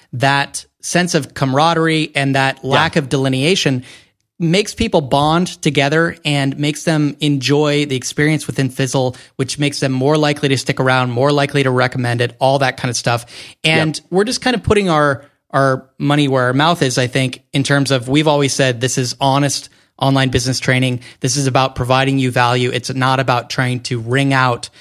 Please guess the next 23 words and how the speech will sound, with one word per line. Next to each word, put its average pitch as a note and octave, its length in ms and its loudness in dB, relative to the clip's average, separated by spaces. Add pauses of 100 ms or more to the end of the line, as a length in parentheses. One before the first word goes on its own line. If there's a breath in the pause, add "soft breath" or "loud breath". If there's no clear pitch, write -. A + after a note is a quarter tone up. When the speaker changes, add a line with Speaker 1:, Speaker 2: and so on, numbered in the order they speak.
(280 soft breath)
Speaker 1:
or B2 160 0
maximize B2+ 800 0
the B2 80 -8
most B2+ 300 -2
revenue B2 340 0
that A#2 140 -2
we B2 100 -4
possibly A2+ 480 -4
can. A2+ 380 -8 (480)
Speaker 2:
Yeah. G#2 240 -2 (400)
Yeah. A#2+ 160 0
A-, - 100 -4
and, F3+ 320 2
I F3 80 -2
mean, F3+ 140 2
obviously E3+ 320 0
our C#3 100 0
goal D3+ 340 0
is, C#3+ 440 0 (680)
our E3 80 4
goal F#3+ 220 4
is E3+ 220 0
revenue, A#2+ 480 0